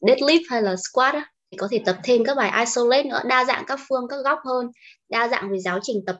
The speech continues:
tập nặng, tập nhẹ. Như vậy thì nó sẽ tối ưu hơn là so với việc là mọi người chỉ tập trung vào tập nặng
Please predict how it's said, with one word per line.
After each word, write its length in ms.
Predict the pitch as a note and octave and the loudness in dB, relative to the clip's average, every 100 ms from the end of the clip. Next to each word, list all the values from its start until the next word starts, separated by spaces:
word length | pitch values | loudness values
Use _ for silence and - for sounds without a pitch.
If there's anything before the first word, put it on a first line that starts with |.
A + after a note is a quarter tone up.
| _ | _
tập 120 | F#3 - | -16 -2
nặng, 220 | G#3+ - - | -2 -2 -8
tập 100 | G3 | -4
nhẹ. 180 | G3 G#3 - _ | 0 0 -2 _
Như 140 | A#3+ | -4
vậy 200 | A#3 C4 G#3 | 0 -2 -2
thì 80 | |
nó 120 | F#3 F3+ | -6 -6
sẽ 80 | - - | -10 0
tối 160 | F#3 | 0
ưu 180 | B3 B3+ | 2 0
hơn 220 | C4+ C#4 | 4 4
là 100 | A3 | 2
so 180 | F#3+ A#3+ | 0 -2
với 100 | G#3+ | -2
việc 220 | F#3 A#3+ | 2 0
là 80 | F#3 | 0
mọi 160 | F3+ F3 | -6 -4
người 160 | F3+ E3+ | -6 -4
chỉ 240 | - G#3 E3 | -2 -2 0
tập 100 | F#3 | -2
trung 160 | C4 B3+ | -2 -2
vào 100 | G3 | -4
tập 100 | F3 | -4
nặng 200 | G3 A3+ | -2 -2